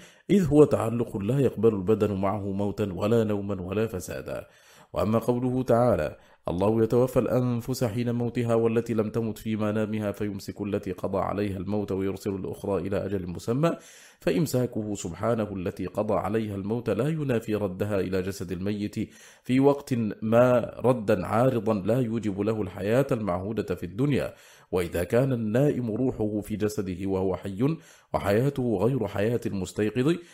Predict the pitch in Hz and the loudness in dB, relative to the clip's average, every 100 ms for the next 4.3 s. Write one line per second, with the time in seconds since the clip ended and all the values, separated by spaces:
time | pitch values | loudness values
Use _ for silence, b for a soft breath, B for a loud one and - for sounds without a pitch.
0 | B - 95 131 123 117 98 95 131 123 | B 0 2 2 2 2 2 2 2 0
1 | 110 90 123 127 92 87 98 139 - - | 0 -2 0 0 0 0 2 0 0 -10
2 | b b - 160 180 143 127 110 95 - | b b -2 2 2 4 6 6 4 0
3 | b b - 165 185 156 143 123 101 110 | b b 2 6 6 6 4 4 2 0
4 | 98 101 | 0 -2